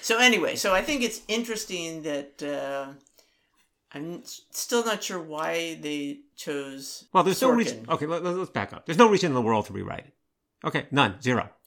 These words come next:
Speaker 1: But
Speaker 2: Less
Speaker 1: they
Speaker 2: than zero.
Speaker 1: are doing it.
Speaker 2: But they are doing it. And
Speaker 1: Okay.
Speaker 2: wha-, and you might as well choose Sorkin. He's a name, and they're trying to make money. That's fine. Let 'em do it.
Speaker 1: Okay.
Speaker 2: Who else would you have chosen?
Speaker 1: And also, the other person working it is the person he,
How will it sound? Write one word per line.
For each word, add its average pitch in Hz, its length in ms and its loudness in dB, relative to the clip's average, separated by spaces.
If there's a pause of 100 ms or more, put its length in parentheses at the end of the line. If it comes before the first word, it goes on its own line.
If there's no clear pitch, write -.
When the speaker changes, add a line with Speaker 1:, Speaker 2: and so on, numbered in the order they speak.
(260)
Speaker 1:
But 143 60 2
Speaker 2:
Less - 80 2
Speaker 1:
they 139 80 2
Speaker 2:
than 131 80 2
zero. - 140 4
Speaker 1:
are 247 120 0
doing 151 320 -4
it. - 20 -8
Speaker 2:
But 131 140 0
they 151 80 6
are 160 120 8
doing 104 240 0
it. 117 120 -6 (160)
And 220 100 2
Speaker 1:
Okay. 214 80 4
Speaker 2:
wha-, 220 100 4
and 208 200 0
you 220 60 4
might 226 120 6
as 208 60 2
well 196 260 4
choose 180 420 2
Sorkin. 151 300 2
He's 180 140 2
a 180 40 2
name, 151 400 2
and 180 80 -4
they're 160 80 -2
trying 160 240 0
to 147 60 0
make 131 220 -2
money. 131 280 -2
That's 180 180 -12
fine. 175 280 -4
Let 110 100 -6
'em 127 100 -6
do 135 140 -4
it. - 100 -12 (400)
Speaker 1:
Okay. 143 360 -6
Speaker 2:
Who 175 140 6
else 190 180 2
would 185 120 2
you 180 80 6
have 156 100 -2
chosen? - 320 0 (180)
Speaker 1:
And 180 300 -4
also, 220 540 0
the 190 180 -4
other 214 120 -2
person 202 360 -6
working 185 260 -6
it 175 120 -6
is 175 260 -6
the - 80 -18
person 185 440 -8
he, 165 300 -12